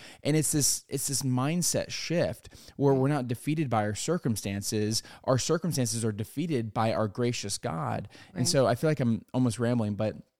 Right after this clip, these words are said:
Speaker 1: I'm just getting fired up thinking about that posture shift
Speaker 2: Right.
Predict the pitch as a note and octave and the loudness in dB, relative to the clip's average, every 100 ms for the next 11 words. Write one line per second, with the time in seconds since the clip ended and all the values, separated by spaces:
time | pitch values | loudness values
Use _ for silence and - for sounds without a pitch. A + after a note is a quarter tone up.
0 | _ _ _ - C#3+ C3+ D3 B2+ A#2 A2+ | _ _ _ -2 2 2 4 4 4 4
1 | A#2 - - B2 B2 A2 G#2+ G2+ _ _ | 4 0 -2 -2 0 0 0 -2 _ _
2 | _ _ - A#2 A#2+ G#2+ - - A#2+ - | _ _ -6 0 2 2 0 -4 -4 -4
3 | - B2 B2 A2+ G2 - - B1+ B2 - | -6 -2 -2 -2 -4 -8 -8 -8 -10 -16
4 | - E3+ E3+ | -14 -12 -12